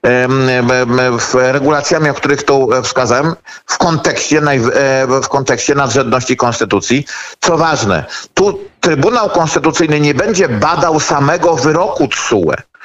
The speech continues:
bo nie ma takiej kompetencji, nie będzie go analizował, e, pod kątem ewentualnej pozbawienia mocy obowiązującej. Nie. Trybunał zajmuje się badaniem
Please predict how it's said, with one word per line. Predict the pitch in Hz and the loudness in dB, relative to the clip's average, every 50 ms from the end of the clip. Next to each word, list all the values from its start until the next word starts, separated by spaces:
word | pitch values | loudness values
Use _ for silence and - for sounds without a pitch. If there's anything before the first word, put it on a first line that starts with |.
| - - | -6 -2
bo | - | 0
nie | 127 143 | 0 2
ma | 156 160 156 | 0 0 -2
takiej | 165 151 - 160 151 | -2 0 0 0 0
kompetencji, | - 156 147 143 156 151 156 135 120 - 127 | 2 0 0 0 0 0 2 0 0 0 -2
nie | 151 156 | 0 0
będzie | 180 180 160 180 175 | 0 0 0 0 0
go | - 175 - | 0 0 0
analizował, | 151 175 175 170 165 160 147 135 117 143 160 165 165 139 156 147 143 147 143 - - - - - - - - | 0 0 0 0 0 0 -2 0 2 2 2 2 2 0 0 0 0 0 -2 -2 -6 -12 -12 -12 -12 -8 -2
e, | - 135 135 131 | 0 0 2 2
pod | - 170 175 - 185 | 0 -2 -2 -2 -2
kątem | - - 175 170 180 175 - 190 170 165 160 165 156 - - - - - | 0 0 0 2 0 0 0 0 0 0 0 -2 -4 -4 -8 -16 -6 -2
ewentualnej | 165 151 156 170 160 - 170 175 170 175 175 170 156 | 0 0 2 0 0 0 0 2 2 2 0 0 0
pozbawienia | - - 185 170 - 160 160 156 147 170 170 165 156 | 0 0 0 0 0 0 0 2 2 0 0 0 0
mocy | 151 156 151 - 165 | 0 0 0 0 0
obowiązującej. | 143 123 139 139 143 143 123 135 135 131 120 - 107 92 87 85 | 2 2 2 2 0 0 0 0 0 0 0 0 0 0 0 0
Nie. | 107 160 185 156 98 73 - - - - - - _ | 0 0 0 -2 -4 -6 -10 -14 -14 -14 -16 -8 _
Trybunał | - 127 123 123 139 226 240 214 180 156 131 | -2 -2 0 2 2 0 2 0 0 0 0
zajmuje | 120 139 139 143 151 165 175 170 170 165 | 0 2 2 2 2 2 2 0 0 -2
się | - - 165 151 156 151 151 - - _ _ _ _ _ | 0 0 0 0 0 -2 -4 -12 -20 _ _ _ _ _
badaniem | - 113 123 135 131 123 151 156 165 160 160 151 147 156 151 | -4 -2 0 0 0 0 0 0 0 0 0 0 0 -2 -4